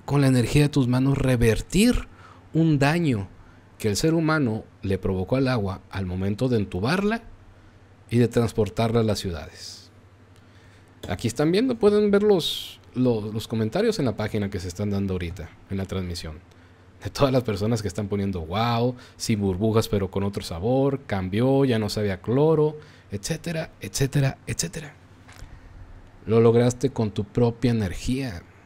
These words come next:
Revertiste un daño que existía en esa agua. ¿Y saben qué? Dentro de ti, dentro de mí, hay agua. En tu sangre hay agua.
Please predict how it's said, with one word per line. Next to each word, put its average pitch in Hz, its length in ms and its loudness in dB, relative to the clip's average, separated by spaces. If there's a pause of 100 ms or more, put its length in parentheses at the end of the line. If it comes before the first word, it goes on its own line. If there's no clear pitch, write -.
(1120)
Revertiste 127 1000 2
un 127 180 4
daño 117 580 0 (180)
que - 80 -4
existía 110 480 -2
en 113 80 -2
esa 95 320 -2
agua. 87 300 -8 (1600)
¿Y 104 80 -10
saben 110 320 0
qué? 165 260 0 (540)
Dentro 107 400 2
de 87 100 4
ti, 107 220 -2
dentro 113 320 2
de 90 80 0
mí, 101 260 -2
hay 87 220 -4
agua. 113 460 -2 (380)
En 110 120 -4
tu 110 120 -4
sangre 123 420 6
hay 98 120 6
agua. 98 300 -2